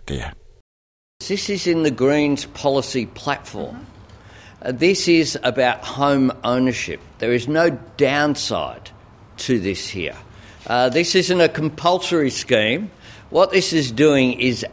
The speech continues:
Speaker 2: adding to the options that people have for getting into home ownership.
Speaker 1: Lúc chỉ nó nghĩ là ý lúc chỉ nó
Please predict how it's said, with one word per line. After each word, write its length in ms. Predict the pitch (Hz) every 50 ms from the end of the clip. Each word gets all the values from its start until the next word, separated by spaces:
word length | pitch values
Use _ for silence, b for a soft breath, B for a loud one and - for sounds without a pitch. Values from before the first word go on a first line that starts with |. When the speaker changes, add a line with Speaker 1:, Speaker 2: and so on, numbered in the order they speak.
| -
Speaker 2:
adding 520 | - 135 143 135 127 110 95 104 131 170 175 - B B B B B B B -
to 320 | - - 147 135 123 120
the 180 | 110 95 120 - -
options 840 | - 160 160 - - - - 117 90 92 123 165 175 - - - - B B B B B -
that 320 | 135 135 - - - -
people 460 | - 160 156 151 156 165 160 139 123
have 440 | 127 131 139 123 110 104 107 107 110
for 260 | - - 147 143 135 -
getting 380 | - 131 123 127 127 127 123 120
into 360 | 127 135 135 131 135 131 123
home 380 | 117 123 123 123 123 123 120 -
ownership. 520 | 120 127 143 160 170 156 - - 107 80 - - - - - - - - - - - - - - - - - - - - B B B B B B B B B B B B B B B B B B -
Speaker 1:
Lúc 120 | 123 147 160
chỉ 280 | - - 107 92 76 64
nó 220 | 73 76 78 82
nghĩ 180 | 87 95 110 117
là 280 | 113 104 95 92 95 -
ý 120 | - 120 127
lúc 160 | 123 131 131 -
chỉ 320 | - - 73 67 69 62
nó 120 | 55 57